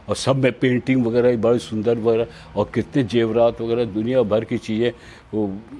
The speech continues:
म-, अ, मरे के बदन में भी और मरे के आसपास, वो तो खैर वो मसालों से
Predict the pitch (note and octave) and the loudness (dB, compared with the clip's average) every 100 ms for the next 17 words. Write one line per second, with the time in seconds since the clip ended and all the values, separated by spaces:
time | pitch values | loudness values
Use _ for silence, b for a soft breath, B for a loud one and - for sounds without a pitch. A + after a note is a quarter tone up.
0 | B2+ A#2+ - B2+ - - A#2+ A2 - - | -4 -4 -4 -18 -16 -12 -8 -8 -10 -14
1 | B B A#2 - G#2 G#2+ B2+ C3 C#3+ A2 | B B -20 -14 -2 2 4 4 2 4
2 | A#2 C3 C3+ C#3+ D3+ D3 C3+ A#2 C#3+ - | 4 4 4 4 4 4 2 2 -6 -16
3 | - - C#3+ A#2+ C3+ C#3+ A#2 A2+ - G2 | -20 -8 0 2 2 2 2 2 2 0
4 | F2+ G#2+ A#2+ C3+ C3 C3 - B B - | 0 -6 -2 2 2 2 -2 B B -8
5 | A#2 G#2+ A2 A#2 A#2 A#2+ B2 | -2 0 2 2 2 0 0